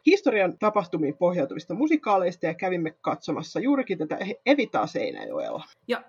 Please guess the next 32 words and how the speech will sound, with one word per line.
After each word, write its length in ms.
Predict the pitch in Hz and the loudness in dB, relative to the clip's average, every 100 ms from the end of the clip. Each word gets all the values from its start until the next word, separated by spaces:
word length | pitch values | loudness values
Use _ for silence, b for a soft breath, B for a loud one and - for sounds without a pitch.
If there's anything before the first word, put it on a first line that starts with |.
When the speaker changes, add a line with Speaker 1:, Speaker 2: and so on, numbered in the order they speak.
| _ | _
Speaker 2:
meidän 320 | 254 320 233 | -2 0 2
mielestä 520 | 233 285 262 - 247 - | 0 0 -4 -2 -4 -2
yksinkertaisesti 720 | 247 254 233 233 226 214 - | -4 -2 -2 -2 -4 -8 -10
silloin 500 | 220 247 247 208 190 | -8 -2 2 2 0
oli 320 | - 196 190 - | -4 -4 -6 -4
niin 260 | 226 247 233 | -2 -2 0
hirveän 300 | 220 240 208 | 0 0 0
kiva 300 | 202 208 180 - | -2 0 0 0
jutella 360 | 202 196 175 | -4 0 0
Helenan 360 | 165 175 170 156 | 2 -2 -4 -6
kanssa, 380 | 165 160 - 147 | -8 -8 -8 -10
että 160 | 156 _ | -14 _
ajateltiin, 460 | 214 - 247 240 196 | -6 -4 -4 -2 -4
että 160 | - | -4
hei, 260 | 190 160 _ | -6 -6 _
me 120 | 185 | -12
halutaan 360 | 175 160 170 220 | -6 -6 -2 -2
hänet 240 | 190 - | -2 -4
takaisin 340 | 180 175 165 156 | -4 -4 -6 -8
ja 80 | - | -6
mahdollisimman 560 | 170 156 147 - - | -4 -4 -6 -10 -14
pian. 260 | - - 76 - B B | -12 -12 -14 -18 B B
Speaker 1:
Kyllä, 360 | 190 156 165 b b | 4 4 2 b b
koska 240 | 196 220 | 0 0
siis 220 | 214 220 | -4 -4
siitä 200 | 247 233 | -2 0
haastattelusta 600 | 233 302 311 302 180 185 | 6 6 6 0 -2 2
jäi 140 | 185 180 | 4 4
silloin 240 | 202 180 | 2 0
sellainen 380 | 196 220 190 151 | 2 2 2 0
fiilis, 480 | - 240 269 226 - B B B B | -4 0 2 2 -4 B B B B
että 320 | 196 - | 0 0